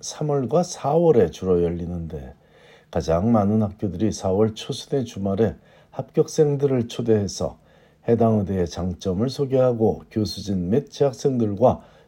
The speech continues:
충분히 대화를 나눌 기회를 제공하여 해당 의대에 진학시키고자 마련한 자리이죠. 그러므로 학생들에게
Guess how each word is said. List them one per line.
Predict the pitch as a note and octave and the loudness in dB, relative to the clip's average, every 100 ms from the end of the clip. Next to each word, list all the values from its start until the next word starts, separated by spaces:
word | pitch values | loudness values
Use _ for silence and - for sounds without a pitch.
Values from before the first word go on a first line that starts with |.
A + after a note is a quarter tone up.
| _ | _
충분히 | - - D#3+ E3 D#3+ D#3+ E3 | -12 -6 -2 -2 0 0 2
대화를 | B2 A#2 A#2 A#2+ | 4 6 8 6
나눌 | G#2 G#2 F#2+ | 4 2 -2
기회를 | G#2 F#2+ F#2 | -4 -2 -2
제공하여 | E2+ F2 F2 F2 G2+ F#2 E2 D3+ - _ - - - | -4 -6 -6 -4 -4 -4 -4 -6 -8 _ -20 -18 0
해당 | D3+ D#3 D#3 | 6 8 6
의대에 | B2 G#2 G2+ D#3 | 4 4 4 4
진학시키고자 | D#3+ - - F2 E2 E2 - - - - - E2 F2+ C3+ | 2 -14 -10 -8 -4 -4 -6 -16 -16 -16 -10 -8 -2 -2
마련한 | C#3 F#2+ E2 D#2 F#2+ | 0 0 -2 -4 -4
자리이죠. | F#2+ E2+ G2+ F#2 - C#2+ D2 - _ _ _ _ - - - - _ - | -4 -2 -2 -4 -2 -2 -2 -6 _ _ _ _ -20 -20 -20 -20 _ 4
그러므로 | D#3+ D3 G2+ D#2+ | 8 8 4 -2
학생들에게 | - - B2+ A#2 F#2 F2+ D#2+ | -8 -2 2 2 2 -2 -4